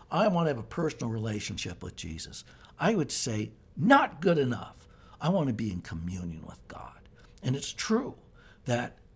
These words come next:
in, to some extent, we experience the Lord in Scripture like we experience another human being, and we learn in a very human way. All true. But when we limit it to just that,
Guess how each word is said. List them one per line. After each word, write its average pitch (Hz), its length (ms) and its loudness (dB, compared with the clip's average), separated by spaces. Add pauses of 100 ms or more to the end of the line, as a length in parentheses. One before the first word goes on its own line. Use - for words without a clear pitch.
(100)
in, 135 140 -2
to 135 120 -2
some 180 300 4
extent, - 480 -2
we 156 240 4
experience 143 920 -2
the 117 80 -8
Lord 120 320 0
in 92 140 -4
Scripture - 640 -6 (320)
like 120 260 -2
we 123 100 4
experience 127 800 0
another 110 400 -2
human 90 520 -4
being, 101 380 -4
and 101 140 -6
we 101 140 -6
learn 120 640 0 (180)
in 110 120 0
a 107 40 2
very 131 540 2
human 95 400 -2
way. 123 260 -4 (260)
All 240 280 4
true. - 720 -4 (880)
But 160 140 2
when 165 160 6
we 147 100 4
limit 196 360 6
it - 160 -4
to 107 180 -4 (100)
just - 580 4
that, - 800 -12